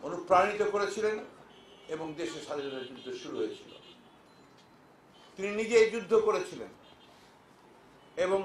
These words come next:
সেই যুদ্ধের মধ্য দিয়ে বাংলাদেশ স্বাধীনতা অর্জন করেছে। পরবর্তীকালে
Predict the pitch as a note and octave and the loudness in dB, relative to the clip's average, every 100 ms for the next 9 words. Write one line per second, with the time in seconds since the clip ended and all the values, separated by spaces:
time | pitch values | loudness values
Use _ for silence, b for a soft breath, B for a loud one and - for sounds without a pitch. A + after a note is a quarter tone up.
0 | - F#3 F3 F#3 - F3 F3+ F3 - E3+ | -2 -6 -4 -8 -8 -8 -6 -8 -6 -6
1 | D#3+ D#3 D#3+ D3+ D3 D3 - - - - | -2 0 0 0 -2 -6 -8 -20 -20 -20
2 | - E3 D#3 D3+ C#3+ C#3+ D#3 C#3+ A#2+ G#2+ | -8 -8 -6 -6 -4 -6 -6 -10 -10 -16
3 | G#2+ - - - - - - - - - | -16 -20 -20 -20 -20 -20 -20 -20 -20 -20
4 | - - - - - F#3 G#3 G#3+ G#3+ A3 | -20 -20 -20 -12 2 4 6 4 2 2
5 | A3 | 4